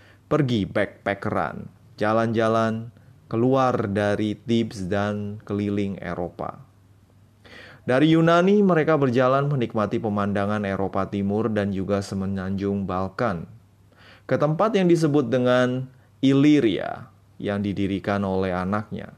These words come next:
Illyrius. Masih ingat gak lu? Tadi gue bilang ada beberapa anak dia. Salah satu anaknya bernama Illyrius. So, daerah Balkan itu dulu disebut namanya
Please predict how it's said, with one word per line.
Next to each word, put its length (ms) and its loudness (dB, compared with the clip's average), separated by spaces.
Illyrius. 880 -2
Masih 240 -8
ingat 160 -2
gak 140 2
lu? 500 -2
Tadi 160 -6
gue 160 -4
bilang 300 -4
ada 160 -8
beberapa 340 -6
anak 320 -4
dia. 240 -10
Salah 220 0
satu 240 2
anaknya 240 0
bernama 320 0
Illyrius. 800 -4
So, 160 -4
daerah 320 -4
Balkan 480 -6
itu 160 -8
dulu 260 -2
disebut 480 -8
namanya 480 -8